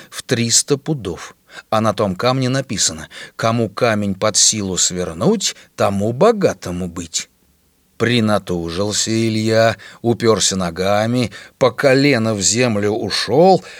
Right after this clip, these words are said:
поддал могучим плечом, свернул с места камень. Открылся под камнем глубокий погреб. Богатства несметные. И серебро, и золото,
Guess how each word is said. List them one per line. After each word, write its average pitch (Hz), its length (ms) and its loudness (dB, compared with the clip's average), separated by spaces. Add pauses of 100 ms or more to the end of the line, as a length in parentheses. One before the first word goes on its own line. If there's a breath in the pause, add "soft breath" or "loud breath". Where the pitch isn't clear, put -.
(200 loud breath)
поддал 120 720 4
могучим 110 640 0
плечом, 165 680 0 (260 loud breath)
свернул 208 1000 4
с - 220 2
места 120 420 0
камень. 82 480 -4 (840 loud breath)
Открылся 180 680 2
под 175 220 0
камнем 151 600 2
глубокий 117 760 -2 (140)
погреб. 87 580 -4 (380 loud breath)
Богатства 113 960 2
несметные. 90 1300 -2 (340 loud breath)
И 131 120 4
серебро, 101 800 0
и 107 140 -4
золото, 104 800 2